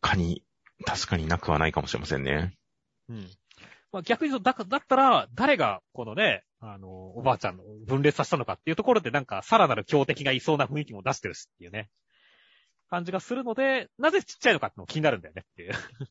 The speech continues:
Speaker 1: 確かにそうですね。普通に生きて成長したら小さくはならないでしょうからね。
Speaker 2: そうだね。
Speaker 1: という感じで、確かにそこに魔法の関与がうか-、疑われますが、まあ、魔法、ニコちゃん以外の魔女に関しては、それほど多数の、複数の魔法は使えないらしいですね。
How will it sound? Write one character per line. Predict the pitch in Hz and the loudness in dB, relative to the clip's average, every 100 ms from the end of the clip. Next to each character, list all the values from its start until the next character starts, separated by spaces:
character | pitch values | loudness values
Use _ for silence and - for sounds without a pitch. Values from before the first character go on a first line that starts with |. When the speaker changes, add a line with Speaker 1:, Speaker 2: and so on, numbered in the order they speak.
| - | -2
Speaker 1:
確 | - - | 0 2
か | 80 | 0
に | |
そ | - 82 | 2 -2
う | |
で | 76 | -2
す | - | -4
ね。 | 73 78 | -2 -2
普 | - | -2
通 | - 135 | 2 4
に | 135 139 | 6 4
生 | - | 4
き | |
て | 82 | 2
成 | 101 | 2
長 | - 92 | 0 0
し | |
た | 101 | 0
ら | 76 | 0
小 | - | 0
さ | 95 107 | 2 2
く | |
は | 78 | 2
な | 76 | 2
ら | 82 | 2
な | |
い | 71 | 0
で | - | -2
し | |
ょ | 73 | -8
う | |
か | - | -6
ら | 85 | -4
ね。 | 92 _ _ _ _ _ | -6 _ _ _ _ _
Speaker 2:
そ | 143 | -10
う | |
だ | - | -4
ね。 | 156 110 _ _ _ _ - | -4 -4 _ _ _ _ -10
Speaker 1:
と | 95 | -6
い | |
う | |
感 | 95 95 | -2 2
じ | |
で、 | 123 | 2
確 | 107 - | 2 0
か | |
に | 87 | -4
そ | - | -2
こ | 90 | -2
に | |
魔 | 78 76 | 0 0
法 | 87 | 0
の | 85 | 2
関 | 92 82 | 2 2
与 | |
が | 73 | 0
う | 73 | 2
か-、 | 82 - | 0 0
疑 | 95 90 85 | -2 2 2
わ | 82 | 2
れ | 82 | 0
ま | 85 | -6
す | 90 | -2
が、 | 95 104 98 - - - - - - | 2 4 4 0 -8 -6 -10 -10 0
ま | 107 104 82 | 2 2 0
あ、 | |
魔 | 78 | -2
法、 | 80 - 101 104 104 98 - | -6 -8 -2 0 2 0 0
ニ | 101 | -8
コ | - | -4
ち | - | 0
ゃ | |
ん | 151 | 2
以 | |
外 | 135 90 | 4 2
の | 80 | 2
魔 | 85 | 2
女 | 87 | 0
に | 78 | -4
関 | 85 80 | -2 -4
し | - | -2
て | |
は、 | 78 78 | 0 2
そ | 82 127 | 2 0
れ | |
ほ | 139 | 0
ど | 127 | 0
多 | - 110 - _ - | 0 -6 -6 _ -14
数 | - 127 98 | -4 -2 0
の、 | 80 - | -2 -6
複 | - | -8
数 | - | -4
の | 113 | 0
魔 | 76 | 0
法 | 76 | 0
は | 76 | 0
使 | - 92 | 2 2
え | |
な | 90 | 2
い | |
ら | 87 | 0
し | - | -2
い | |
で | 71 | -8
す | - 80 | -8 -8
ね。 | 78 | -6